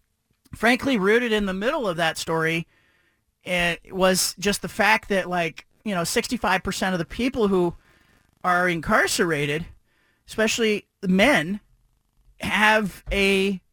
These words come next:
father who is not in the picture or incarcerated himself. And that became evident as, you know, I had that conversation with James Rogers Senior, and, you know, he had s-, five siblings, and three of them served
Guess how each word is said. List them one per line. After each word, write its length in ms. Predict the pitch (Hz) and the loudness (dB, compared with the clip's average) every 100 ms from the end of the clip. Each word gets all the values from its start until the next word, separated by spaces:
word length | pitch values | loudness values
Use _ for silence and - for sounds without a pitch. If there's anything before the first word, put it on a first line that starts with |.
| _ _ | _ _
father 680 | - - 233 302 185 151 254 _ _ _ _ _ | -8 0 2 2 0 -4 -6 _ _ _ _ _
who 260 | - 190 185 | -2 2 2
is 260 | 185 180 | 2 0
not 240 | 180 196 285 | 0 0 2
in 120 | 269 | 2
the 60 | 214 | 0
picture 460 | 196 - 175 233 - | -4 -6 -8 -10 -6
or 220 | 180 220 | -2 0
incarcerated 720 | 220 - 190 214 208 208 214 | 0 -2 -4 -2 -2 0 0
himself. 560 | 214 208 196 - - - _ _ _ _ _ | 0 0 0 -2 -8 -20 _ _ _ _ _
And 440 | 180 196 190 180 170 _ - | 0 4 2 0 -6 _ -4
that 240 | 196 262 | 0 0
became 280 | 233 196 214 | 0 -2 0
evident 440 | 196 190 190 190 - | 2 0 0 -4 -4
as, 360 | 175 170 170 202 | -2 -2 -2 -2
you 60 | |
know, 60 | 175 | 0
I 120 | 160 | 0
had 140 | 175 175 | 2 0
that 140 | 165 | 0
conversation 680 | 196 180 165 196 254 - 156 | 0 -2 0 0 0 -2 -4
with 100 | 147 | -2
James 260 | 156 156 | -2 0
Rogers 340 | 175 156 151 - | 2 2 0 -4
Senior, 360 | 240 302 156 | 0 0 0
and, 240 | 151 151 156 | 0 -2 -2
you 60 | |
know, 100 | 147 | 0
he 80 | 156 | 0
had 180 | 170 143 | -2 -4
s-, 220 | - - - | -6 -6 -2
five 300 | 156 165 170 | 2 2 2
siblings, 500 | 208 262 233 165 160 | 0 0 0 -2 -2
and 120 | 151 | -4
three 200 | 151 175 | -2 0
of 80 | 214 | 0
them 180 | 196 202 | 0 0
served 360 | 180 208 - | 0 -2 -4